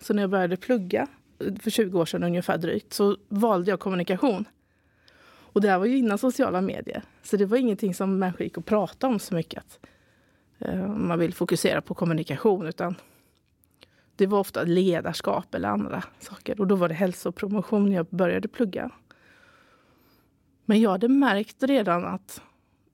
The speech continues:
det gjorde skillnad hur vi pratade med varandra och vad det var för innehåll. Och då hade jag med mig det i både psykologi och pedagogik och så som jag läste.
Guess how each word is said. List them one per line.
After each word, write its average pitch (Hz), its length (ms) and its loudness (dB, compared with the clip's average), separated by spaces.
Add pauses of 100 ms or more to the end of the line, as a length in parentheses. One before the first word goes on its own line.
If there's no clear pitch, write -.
(200)
det 190 220 2
gjorde 180 540 0
skillnad 175 640 -2 (320)
hur 165 240 2
vi 170 140 -6
pratade 165 480 0
med 165 180 2
varandra 170 540 0 (480)
och 196 180 2
vad 165 180 0
det 170 60 0
var 175 100 2
för - 180 -8
innehåll. 196 540 -2 (1300)
Och - 380 -2 (840)
då 190 160 2
hade 240 280 2
jag 208 100 2
med 190 240 0
mig 262 140 0
det 185 300 0
i 185 300 0 (280)
både 180 280 0
psykologi 190 640 2
och 214 60 -4
pedagogik 196 720 -2
och 190 60 -4
så 196 80 0
som 185 160 -4
jag 175 100 -2
läste. 202 400 -4